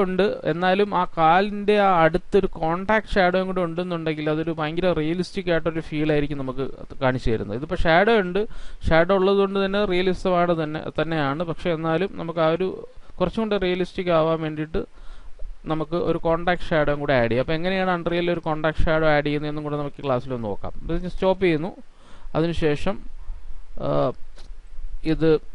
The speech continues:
ലൈറ്റ് അവിടെ തന്നെ ഇരുന്നോട്ടെ, ലൈറ്റിന് വ-, വലിയ മൂവ്മെന്റ് ഒന്നും നമ്മൾ കൊടുക്കുന്നില്ല. Light select ചെയ്ത് വെച്ചുകൊണ്ട് ഇതിൻ്റെ അകത്ത് search detail എന്ന് പറഞ്ഞൊരു option ഉണ്ട്, Search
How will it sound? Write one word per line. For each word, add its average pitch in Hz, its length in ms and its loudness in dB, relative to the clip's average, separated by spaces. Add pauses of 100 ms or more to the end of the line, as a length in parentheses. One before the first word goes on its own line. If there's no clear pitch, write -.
(420)
ലൈറ്റ് 165 280 4
അവിടെ 180 180 6
തന്നെ 170 180 -2
ഇരുന്നോട്ടെ, 156 380 -2
ലൈറ്റിന് 156 420 0
വ-, 151 180 -2
വലിയ 156 240 2
മൂവ്മെന്റ് 151 300 -4
ഒന്നും 156 100 -6
നമ്മൾ 151 200 -8
കൊടുക്കുന്നില്ല. 127 460 -4 (720)
Light 196 360 4
select 170 300 2
ചെയ്ത് 175 220 4
വെച്ചുകൊണ്ട് 139 420 -4 (100)
ഇതിൻ്റെ 165 200 0
അകത്ത് 170 200 -4
search 185 460 4
detail 175 340 2 (100)
എന്ന് 151 180 -2
പറഞ്ഞൊരു 143 360 -2
option 127 320 -6
ഉണ്ട്, 110 160 -4 (160)
Search 165 420 4